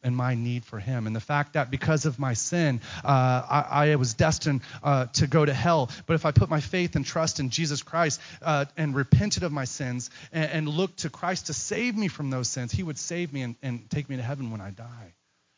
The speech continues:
Never heard that stuff before. And, uh, after a couple months of riding the bus,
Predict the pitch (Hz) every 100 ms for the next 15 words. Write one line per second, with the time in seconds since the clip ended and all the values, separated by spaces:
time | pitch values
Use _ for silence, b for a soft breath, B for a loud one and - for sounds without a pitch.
0 | - 262 247 254 220 165 - 165 147 135
1 | - 107 85 - _ b b b - 180
2 | 170 107 B B 156 151 180 - 175 196
3 | 185 175 185 151 147 160 156 131 117 165
4 | 139 -